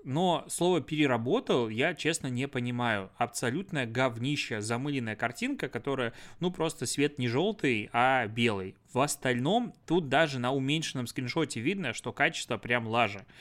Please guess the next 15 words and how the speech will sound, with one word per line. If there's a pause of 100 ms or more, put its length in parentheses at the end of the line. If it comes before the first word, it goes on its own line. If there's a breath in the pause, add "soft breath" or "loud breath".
(260 loud breath)
И
я
этого,
честно,
понять
абсолютно
не
могу. (120)
Ну,
неужели
так
сложно
сделать
нормальную
веб-камеру?